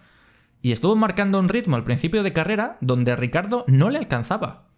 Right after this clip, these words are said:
Esta es la primera vez en la temporada donde vemos algo así. Y yo digo, vale, Esteban Ocon ya estaba creciendo lo suficiente como para no caer en Q dos mientras su compañero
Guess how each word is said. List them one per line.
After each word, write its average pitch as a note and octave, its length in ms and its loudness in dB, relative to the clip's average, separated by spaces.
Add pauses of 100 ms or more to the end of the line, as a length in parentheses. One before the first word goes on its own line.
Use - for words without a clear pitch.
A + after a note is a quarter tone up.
(100)
Esta C#3+ 160 -2
es B3 80 -2
la F#3+ 140 0
primera E3+ 340 2
vez A#3 220 -2
en E3 80 0
la C3+ 80 -2
temporada C#3+ 480 0
donde C3+ 240 0
vemos G3 260 0
algo E3+ 180 -2
así. A3+ 380 -6 (760)
Y B2 80 0
yo C3+ 100 2
digo, A#2+ 240 -2
vale, F3 320 -4 (540)
Esteban C#3 380 0
Ocon D3+ 220 0
ya C#3+ 80 2
estaba C#3 220 -2
creciendo D3 400 -2
lo C3+ 80 0
suficiente C#3 640 0
como A#2+ 300 -2
para A#2+ 460 -2 (280)
no C3+ 240 2
caer C3 300 0
en C3+ 100 2
Q C3+ 200 4
dos C#3+ 280 2
mientras B2+ 240 0
su B2 80 -4
compañero B2 720 -2